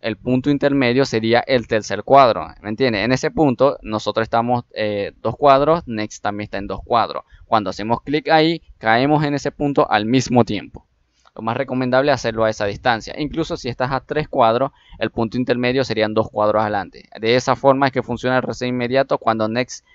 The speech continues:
viene directo a nosotros. Existen algunas excepciones cuando ella está girando, que es como que cambia un poco el tema.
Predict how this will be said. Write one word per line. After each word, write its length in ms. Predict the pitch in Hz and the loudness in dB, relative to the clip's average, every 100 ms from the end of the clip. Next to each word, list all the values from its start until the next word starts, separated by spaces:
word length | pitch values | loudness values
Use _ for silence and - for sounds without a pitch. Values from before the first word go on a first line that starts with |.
| - | -14
viene 340 | 117 120 131 | 0 2 2
directo 420 | 123 113 113 - 117 | 0 2 0 2 0
a 60 | |
nosotros. 480 | 110 110 117 - - | 0 2 2 2 -14
Existen 500 | - 131 - 156 151 | -2 -2 0 -2 4
algunas 340 | 165 147 160 156 | 4 4 2 2
excepciones 640 | 147 - 139 - 151 147 | 0 0 0 2 2 2
cuando 480 | - 123 120 117 113 | 2 2 2 4 6
ella 180 | 113 123 | 6 2
está 260 | 120 135 | 0 -2
girando, 800 | 123 - 127 117 110 110 120 139 | -2 -6 -4 0 0 0 0 -2
que 200 | 135 110 | -2 -8
es 80 | 104 | -8
como 240 | - 117 110 | -6 -6 -4
que 140 | 104 | -4
cambia 280 | 110 113 120 | -4 0 0
un 80 | 110 | 2
poco 280 | 123 - | 0 2
el 100 | 113 | -2
tema. 360 | 104 113 110 120 | 0 -2 -2 -8